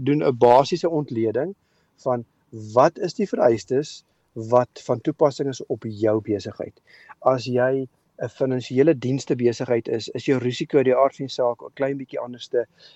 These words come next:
as 'n, 'n paneelklopper wat 'n klomp karre regmaak, want die tipe inligting wat jy hanteer, of 'n, of 'n dokter, 'n dokter wat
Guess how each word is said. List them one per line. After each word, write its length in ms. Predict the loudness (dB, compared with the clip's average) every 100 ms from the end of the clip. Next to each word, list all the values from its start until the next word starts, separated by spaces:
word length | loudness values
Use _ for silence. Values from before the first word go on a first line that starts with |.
| _ -2
as 280 | 0 -2
'n, 200 | -6 -8 -8 _ -4
'n 60 | 0
paneelklopper 720 | 2 2 0 -2 -4 -6 -8 _ _ _
wat 220 | -2 -2 -2
'n 60 | -4
klomp 240 | -4 0
karre 260 | 0 0 0
regmaak, 440 | -2 -4 -8 -8
want 80 | -8
die 100 | -8
tipe 240 | -8 -6 0
inligting 440 | 2 2 4 2 2
wat 140 | 2
jy 100 | 0
hanteer, 340 | 0 -4 -6 -2
of 180 | -2 4
'n, 160 | 2 2 -8
of 120 | 2
'n 100 | 2
dokter, 480 | 4 0 0 -8 -8 _ _ _ -16
'n 100 | -4
dokter 380 | -2 0 -2 -4
wat 180 | -2